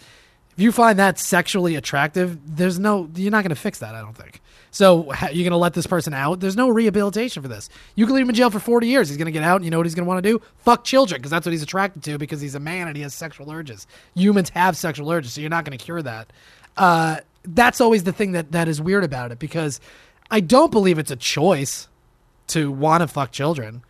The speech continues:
I think you are oriented that way the same way you can be oriented in, uh, you know, heterosexual, homosexual, whatever it is. I think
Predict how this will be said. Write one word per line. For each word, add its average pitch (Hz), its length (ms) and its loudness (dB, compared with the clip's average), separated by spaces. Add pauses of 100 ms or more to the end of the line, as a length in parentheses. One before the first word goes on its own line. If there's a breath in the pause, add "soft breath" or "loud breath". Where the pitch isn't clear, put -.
(300 soft breath)
I 156 100 -2
think 165 260 -2
you 165 200 0
are 147 260 -2
oriented 160 640 2
that 139 200 -2
way 131 440 -6 (140)
the 143 140 -6
same 147 180 -6
way 143 100 -4
you 135 80 -6
can 139 100 -10
be 139 100 -6
oriented 139 560 -6
in, 135 440 -12
uh, - 180 -20 (200)
you 175 120 -4
know, 139 180 -4 (260 soft breath)
heterosexual, 156 640 -2
homosexual, 147 420 -6
whatever 151 260 -6
it 170 60 -6
is. 180 140 -2
I 147 80 -8
think 143 260 -10